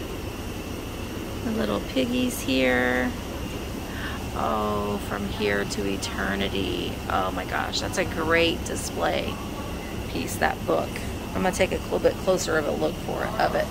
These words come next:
I'm gonna get this book. It's five dollars, but this is a great movie, <laughs>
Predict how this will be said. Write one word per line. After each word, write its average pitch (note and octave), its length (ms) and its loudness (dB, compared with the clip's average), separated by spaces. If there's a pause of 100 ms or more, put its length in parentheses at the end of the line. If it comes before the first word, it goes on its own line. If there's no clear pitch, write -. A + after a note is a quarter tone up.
(320)
I'm B3+ 60 2
gonna F#3 160 6
get C#3 180 4
this C#3+ 160 0
book. D3 220 2
It's E3+ 180 2
five D#3+ 360 6
dollars, C#3+ 580 4
but D3 240 2
this F3 160 0
is F#3 100 2
a E3+ 60 6
great D#3 460 4
movie, G#3 680 8
<laughs> - 40 0